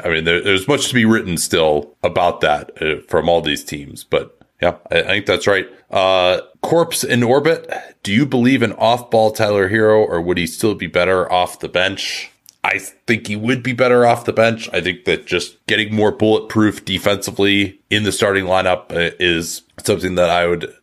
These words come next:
appreciate. Now, who would replace him? Jaquez? Would that be it? They would go Martin at the two and Jaquez at the three?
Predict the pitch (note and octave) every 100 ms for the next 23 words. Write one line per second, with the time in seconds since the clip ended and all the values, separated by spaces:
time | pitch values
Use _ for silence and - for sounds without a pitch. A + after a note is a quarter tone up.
0 | - F#2 C3+ D3 - C#3 B2+ B2+ - _
1 | - G2 F#2+ F#2 - D#3+ D#3 C3 A#2 G#2+
2 | G2 - - _ - F2 F#2 F3 G3+ A3
3 | - _ G#2 G2+ A2+ A#2 A#2+ C3+ G#2+ G2
4 | F#2 G2+ G2+ F2 F#2 G#2+ G#2+ G2+ - -
5 | - A2 B2+ C3+ - F#2+ F2 F2+ G2+ -
6 | G#2 G#2 G2 F2+ - G#2+ A2+ C3